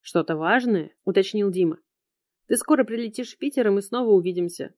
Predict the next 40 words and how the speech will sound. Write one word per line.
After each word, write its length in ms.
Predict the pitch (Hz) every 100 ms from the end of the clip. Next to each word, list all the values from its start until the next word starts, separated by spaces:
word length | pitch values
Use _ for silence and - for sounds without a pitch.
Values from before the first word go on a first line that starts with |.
| -
ушла 280 | 190 190
я 160 | 185 175
от 80 | 170
ответа, 400 | 175 185 165 170
улыбнувшись. 680 | 185 196 185 160 - - _ _ _ _ _ _ -
"Не 180 | 185
просто 440 | 165 190 220 220 185
увидимся, 540 | 180 196 165 160 - -
я 220 | 170 165
приеду 460 | 156 175 202 247 196
и 140 | -
украду 440 | 185 175 202 208 208
тебя", 360 | 175 160 147 _
сказал 420 | _ 175 170 170
Дима. 320 | 160 170 156 - _ _ _ _ _ _
"Снова 380 | - 196 185 180
сбежать 400 | 170 180 208 214
от 100 | 185
меня 260 | 185 202 226
у 60 |
тебя 220 | 196 180
не 100 | 180
получится", 680 | 170 202 214 175 - - - _
добавил 500 | 175 170 180 175 170
он 120 | 220
вполне 360 | 233 - 175 175
серьёзно. 600 | 175 190 185 170 160 160 _ _ _ _ _
Я 160 | 208 262
ничего 400 | 254 - 214 226
не 120 | 220
ответила 540 | 214 202 170 160 165
и 140 | - 175
села 300 | - 190 190
в 40 |
машину. 500 | 190 180 - 160 - _ _
Дима 320 | 208 226 262 196
отвёз 320 | 190 202 208
нас 160 | 196
в 40 | 185
аэропорт. 460 | 185 185 180 143